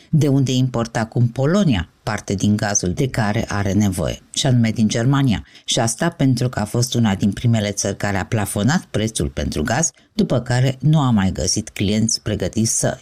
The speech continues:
îi vândă la acel preț. Dar teama premierului polonez este împărtășită și de alte state, și anume că Uniunea Europeană s-ar putea împărți la iarnă în două categorii:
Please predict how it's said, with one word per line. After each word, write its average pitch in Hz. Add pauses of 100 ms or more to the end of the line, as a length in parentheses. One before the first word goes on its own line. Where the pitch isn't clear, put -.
îi 127
vândă 101
la 113
acel 85
preț. - (680)
Dar 180
teama 220
premierului 143
polonez 131
este 175
împărtășită 131
și 127
de 104
alte 110
state, - (160)
și -
anume 123
că -
Uniunea 131
Europeană 107 (180)
s-ar 139
putea 151
împărți 117
la 90
iarnă 131 (200)
în 180
două 196
categorii: 139